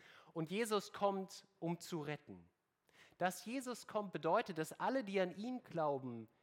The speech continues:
gerettet werden. Denn Jesus kommt als König und als Richter. Er richtet sein Reich auf und er richtet diese Welt für das, was sie getan hat.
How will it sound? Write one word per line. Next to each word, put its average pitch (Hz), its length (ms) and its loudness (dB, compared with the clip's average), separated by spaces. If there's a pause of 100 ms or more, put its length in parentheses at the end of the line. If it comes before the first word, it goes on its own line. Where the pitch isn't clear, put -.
(120)
gerettet 143 500 -6
werden. 92 400 -12
Denn 147 180 2
Jesus 185 440 0
kommt 180 240 0
als 147 300 -4
König 185 500 0 (360)
und - 200 -4
als 143 260 -2
Richter. 104 500 -6
Er 143 260 2
richtet 156 560 -4 (260)
sein 165 360 2
Reich 170 380 2
auf 135 260 -4 (640)
und 160 160 -2
er 165 160 6
richtet 196 340 -4
diese 151 280 -4
Welt 180 480 0 (320)
für 160 180 -4
das, 143 240 -2
was 143 180 -4
sie 151 100 -6
getan 120 500 -8
hat. - 300 -20